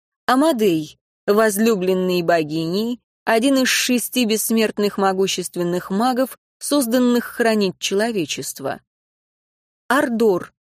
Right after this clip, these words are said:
двуручный клинок с пламевидным волнистым лезвием.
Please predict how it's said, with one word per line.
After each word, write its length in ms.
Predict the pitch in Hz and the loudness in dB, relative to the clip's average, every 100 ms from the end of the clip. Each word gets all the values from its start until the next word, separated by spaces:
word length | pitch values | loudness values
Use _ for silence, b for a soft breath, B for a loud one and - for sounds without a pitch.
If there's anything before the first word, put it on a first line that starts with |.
| _ | _
двуручный 760 | 190 190 214 214 208 - 190 180 | -4 2 4 4 2 2 0 0
клинок 600 | - 190 175 185 269 - - | 0 0 2 0 -2 -6 -8
с 160 | - | -4
пламевидным 800 | 247 240 226 220 262 226 254 240 | 0 2 4 2 2 2 2 4
волнистым 600 | 196 196 175 165 - 214 | 2 2 0 -4 -4 -4
лезвием. 640 | 240 196 - 151 143 135 | -2 -2 -4 -4 -4 -6